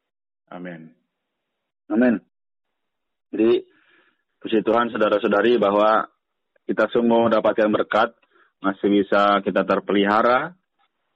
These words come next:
Speaker 2: Kiranya melalui bantuan yang diberikan oleh Fatamana ini, Anda dapat menemukan jalan Tuhan pada diri Anda.
Speaker 1: Amin.
Speaker 2: Saudara-saudari, kami putarkan satu kidung pujian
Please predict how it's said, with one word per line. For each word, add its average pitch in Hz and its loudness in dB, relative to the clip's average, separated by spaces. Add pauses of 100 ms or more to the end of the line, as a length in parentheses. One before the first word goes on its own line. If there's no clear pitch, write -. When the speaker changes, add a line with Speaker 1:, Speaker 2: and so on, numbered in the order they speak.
Speaker 2:
Kiranya 113 0
melalui 107 2
bantuan 110 0
yang 107 2
diberikan 98 0
oleh 98 0
Fatamana 98 0
ini, 107 2 (560)
Anda 98 0
dapat 107 0
menemukan 104 0
jalan 113 0
Tuhan 107 0
pada 95 0
diri 90 0
Anda. 101 -2 (400)
Speaker 1:
Amin. 82 -18 (400)
Speaker 2:
Saudara-saudari, 101 0
kami 107 -2
putarkan 110 -2
satu 120 -4
kidung 131 -4
pujian 131 -2